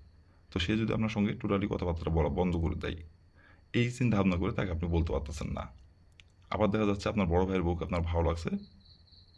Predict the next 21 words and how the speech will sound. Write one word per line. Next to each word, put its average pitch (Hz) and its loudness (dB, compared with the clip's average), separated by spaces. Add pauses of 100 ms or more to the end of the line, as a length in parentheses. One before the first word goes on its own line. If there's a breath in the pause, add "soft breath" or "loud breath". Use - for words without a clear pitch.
(160)
সে - -2
আপনার 92 2
বড় 85 2
ভাইয়ের 85 2
বউ, 71 -2
তাকে 92 -2
যদি 85 0
আপনি 87 0
বলেন, 82 -2 (340)
যদি 92 2
আপনার 90 0
বড় 80 2
ভাইকে 82 2
বলে 80 0
দেয়, 80 -2 (540 soft breath)
অথবা 92 -2 (640)
অনেকেই 98 4
আপনারা 98 2
আছেন - -2 (140)
বলছেন 82 0
কিন্তু 85 -2